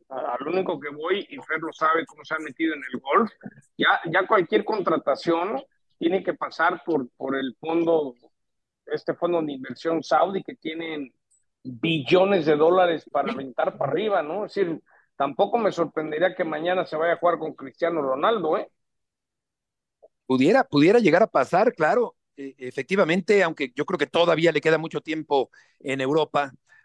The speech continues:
Speaker 2: a Mbappé. Oye, eh, con respecto al Super Bowl,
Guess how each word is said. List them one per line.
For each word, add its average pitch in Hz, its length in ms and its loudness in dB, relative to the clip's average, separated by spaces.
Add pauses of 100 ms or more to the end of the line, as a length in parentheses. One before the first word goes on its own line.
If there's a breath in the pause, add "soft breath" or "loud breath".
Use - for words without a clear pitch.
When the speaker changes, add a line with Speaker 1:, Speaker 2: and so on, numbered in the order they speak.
Speaker 2:
a 127 500 -2
Mbappé. 139 540 -4 (420 soft breath)
Oye, 208 380 0 (100)
eh, 165 140 -10 (220)
con 175 140 -4
respecto 254 380 -4
al 196 120 0
Super 170 280 -6
Bowl, 247 400 0